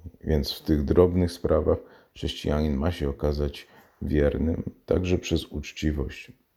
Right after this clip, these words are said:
Nie możecie służyć i Bogu, i mamonie. To znaczy, serce człowieka musi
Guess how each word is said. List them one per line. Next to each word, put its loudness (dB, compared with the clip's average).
Nie 2
możecie 4
służyć 0
i 6
Bogu, 4
i 0
mamonie. 0
To -20
znaczy, 2
serce 2
człowieka 2
musi 0